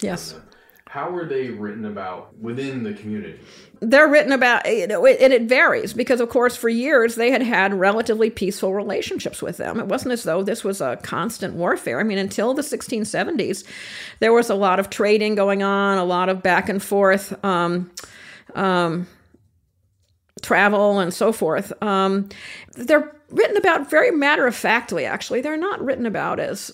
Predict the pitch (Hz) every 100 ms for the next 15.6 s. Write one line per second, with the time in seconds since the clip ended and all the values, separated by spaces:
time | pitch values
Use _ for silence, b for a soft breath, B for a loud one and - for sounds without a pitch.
0 | - 190 196 - - 202 190 170 - -
1 | 196 - - 139 180 180 170 185 175 160
2 | 156 170 - 180 160 170 202 254 277 269
3 | 330 330 571 359 180 147 120 233 262 370
4 | 508 - 131 101 104 - 202 214 208 202
5 | 202 B B B B B B B B -
6 | 214 226 262 285 277 240 247 269 262 -
7 | 269 254 - 233 - 254 247 240 220 214
8 | 233 214 214 220 214 214 214 - 196 202
9 | - 202 202 214 175 190 - 160 202 226
10 | 226 226 - 214 202 202 196 190 190 196
11 | - - 208 - 214 208 196 185 - 196
12 | 196 208 - 214 208 208 214 202 - 196
13 | 196 202 202 202 B B B B - 214
14 | 208 214 220 233 226 220 214 220 214 -
15 | 190 196 196 190 196